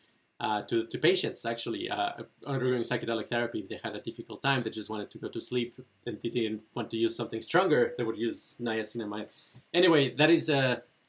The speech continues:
risk factor, so to speak, for me to experiencing, uh, a sleep paralysis, which is why I don't, I don't take it on a, on a regular basis. Um, and, uh, I'm sure there's, like, other,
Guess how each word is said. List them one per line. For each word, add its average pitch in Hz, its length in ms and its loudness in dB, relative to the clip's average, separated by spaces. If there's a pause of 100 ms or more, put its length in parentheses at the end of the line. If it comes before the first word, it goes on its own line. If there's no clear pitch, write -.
(100)
risk 143 380 4
factor, 131 420 2
so 104 140 -6
to 107 100 -2
speak, 107 340 -4
for - 180 -4
me 110 140 2
to 113 100 -4
experiencing, 107 680 -4
uh, 98 140 -6
a 113 60 -4
sleep 170 220 6
paralysis, 135 400 2
which 170 120 2
is 233 140 -2
why 180 180 4
I 151 60 2
don't, 135 240 -2 (160)
I 120 60 -2
don't 120 200 -2
take 113 160 -2
it 110 100 -4
on 107 140 -4
a, 101 240 -6
on 117 120 -2
a 110 40 -2
regular 107 360 -2
basis. 101 680 -8
Um, 104 360 -4 (840)
and, 123 240 -2
uh, 104 520 4 (440)
I'm 143 80 0
sure 208 160 4
there's, 147 160 4
like, 117 140 0
other, 107 480 0